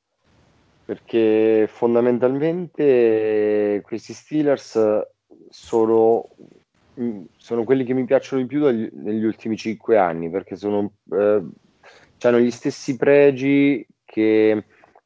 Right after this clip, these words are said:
che abbiamo poco fa riconosciuto a Tennessee, cioè sono una squadra, un team, eh, equilibrato, mm, buono, discreto su entrambi i lati del campo. Eh,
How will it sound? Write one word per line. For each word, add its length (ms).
che 100
abbiamo 280
poco 260
fa 160
riconosciuto 1400
a 120
Tennessee, 640
cioè 400
sono 240
una 160
squadra, 720
un 200
team, 340
eh, 1400
equilibrato, 1600
mm, 260
buono, 800
discreto 640
su 100
entrambi 380
i 40
lati 220
del 220
campo. 760
Eh, 600